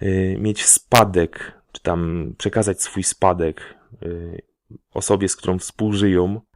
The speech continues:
no to mają do tego prawo, bo to jest ich prawo, tak? Ich własność i nikomu do tego. Nawet najbliższej rodzinie, bo chodzi o to, żeby mi było dobrze, tak? Tej osobie, a nie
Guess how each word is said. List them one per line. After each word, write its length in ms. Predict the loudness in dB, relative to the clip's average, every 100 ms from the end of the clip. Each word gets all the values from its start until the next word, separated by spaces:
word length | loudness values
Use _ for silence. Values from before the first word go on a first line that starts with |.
| -20 -6
no 100 | -4
to 160 | 2 2
mają 260 | 4 4
do 100 | 2
tego 220 | 0 0 -2
prawo, 360 | 0 0 0
bo 140 | 0 2
to 120 | 2
jest 280 | 0 -4 -6
ich 220 | -6 -8
prawo, 560 | 0 4 4 6 4
tak? 480 | 2 -2 -4 -6 -20 _ _ _ _ -4
Ich 200 | -2 0
własność 760 | 2 4 4 2 -2 -2 -6
i 320 | -6 -6 -6 -12 -4
nikomu 540 | -2 2 4 4 4
do 120 | 4 2
tego. 640 | 4 2 6 4 4 0 _ _ _ _ _ _
Nawet 480 | -2 2 2 0 -2
najbliższej 600 | 0 2 0 0 2 4
rodzinie, 720 | 4 4 4 6 4 2 -4 _ _ _ -6
bo 100 | 2
chodzi 320 | 2 4 4
o 80 | 4
to, 140 | 2
żeby 480 | 0 0 4 4 2 _ _ _ _ _ _ 4
mi 220 | 6 6
było 280 | 6 6 8
dobrze, 360 | 6 4 0
tak? 480 | 0 0 0 -4 _ _ _ _
Tej 180 | -4 2
osobie, 520 | 2 4 4 4 0 2
a 80 | 2
nie 540 | 4 4 4 -2 -8